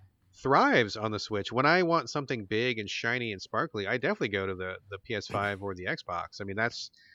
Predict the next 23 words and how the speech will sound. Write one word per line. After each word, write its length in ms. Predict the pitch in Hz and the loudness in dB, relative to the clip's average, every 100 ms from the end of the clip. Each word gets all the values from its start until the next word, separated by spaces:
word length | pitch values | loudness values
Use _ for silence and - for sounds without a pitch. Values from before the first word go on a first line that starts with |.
| _ _ | _ _
that's 180 | 139 196 | 10 10
just 120 | 214 | 10
how 160 | 190 147 | 8 10
it 60 | 147 | 10
is. 200 | 151 123 | 8 6
And 140 | 131 | 2
it's 220 | 156 165 | 0 0
weird 240 | 156 254 240 | 4 4 4
to 60 | |
me 140 | 175 156 | 4 4
that 160 | 131 | 4
people, 400 | 160 170 147 127 | 2 -2 0 0
and 100 | 135 | 2
not, 180 | 147 123 | 2 4
not 180 | - 104 | 4 4
you, 220 | 131 101 | 0 -4
but 100 | 104 | -2
I 40 | |
mean, 120 | 101 98 | -2 -4
like, 140 | 95 | -8
people 240 | - 120 95 | -8 -10 -10
in 60 | |
general 480 | 92 185 131 98 95 | -2 0 2 -2 -4